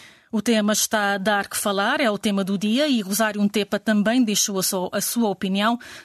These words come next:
Diz que o povo moçambicano esperava que o ex-ministro das Finanças, Manuel Chang,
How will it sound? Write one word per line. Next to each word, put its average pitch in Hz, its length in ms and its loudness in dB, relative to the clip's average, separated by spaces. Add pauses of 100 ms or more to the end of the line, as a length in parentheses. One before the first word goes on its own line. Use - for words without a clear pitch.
(120)
Diz 262 220 2
que - 140 0
o 262 120 4
povo 240 400 0
moçambicano 214 760 2
esperava 214 680 0
que 233 260 -2
o 226 220 0
ex-ministro 214 880 0
das 190 200 -2
Finanças, 190 520 -2
Manuel 220 360 2
Chang, 208 360 0